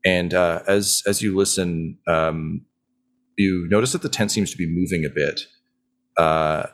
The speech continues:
and you realize it's because you're sinking. And before you can make head or tail of it, uh, you've sunken down into the ground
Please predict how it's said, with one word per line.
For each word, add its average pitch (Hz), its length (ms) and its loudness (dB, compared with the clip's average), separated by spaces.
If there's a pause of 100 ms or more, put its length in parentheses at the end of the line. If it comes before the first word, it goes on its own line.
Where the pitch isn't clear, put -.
and 95 120 -2
you 98 80 0
realize 120 260 4
it's 101 100 -8
because 98 200 -8
you're 80 100 -6
sinking. - 560 -6 (960)
And 85 420 0 (840)
before 113 760 2
you 95 100 -6
can 95 120 -4
make 92 160 0
head 98 160 0
or 90 80 0
tail 90 260 0
of 80 100 -6
it, 73 220 -4 (340)
uh, 78 340 0 (120)
you've 87 300 -4
sunken 104 420 0
down 92 380 0
into 95 240 -4
the 87 80 -4
ground 78 680 -2